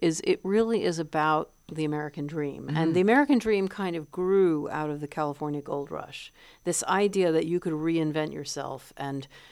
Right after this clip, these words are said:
Speaker 1: um, and make a lot of money and, and then put your feet up and have an easy life. Uh, eh, there is this feeling that you can start over out in California, and that has remained to this day. There are still people who,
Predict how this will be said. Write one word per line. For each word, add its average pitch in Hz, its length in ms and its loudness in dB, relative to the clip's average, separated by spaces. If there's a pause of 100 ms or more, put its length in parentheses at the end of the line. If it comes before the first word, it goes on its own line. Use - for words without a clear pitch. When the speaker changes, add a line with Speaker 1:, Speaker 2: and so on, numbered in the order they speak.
(260)
Speaker 1:
um, 151 340 0
and 147 180 0
make 160 200 2
a 180 40 2
lot 156 220 4
of 147 80 -4
money 147 420 -4
and, 143 400 -8
and 147 200 -2
then 147 120 -2
put 180 140 -2
your 151 140 -2
feet 165 260 -4
up 135 220 -4
and 143 120 -6
have 151 160 -4
an 143 120 -4
easy 151 320 -2
life. 135 560 -6
Uh, 139 260 -2 (460)
eh, 165 120 0
there 170 220 4
is 165 180 2
this 170 300 -4 (160)
feeling 220 560 4
that 165 200 0
you 170 120 -2
can 165 160 -6
start 165 380 4
over 170 400 4
out 156 160 0
in 151 80 -4
California, 156 640 -2
and 165 200 -2
that 220 260 0 (380)
has 180 340 0
remained 165 840 0
to - 120 -12
this 151 260 -8
day. 147 520 -8 (200)
There 226 140 4
are 240 100 4
still 330 260 -2
people 240 360 -2
who, 165 320 2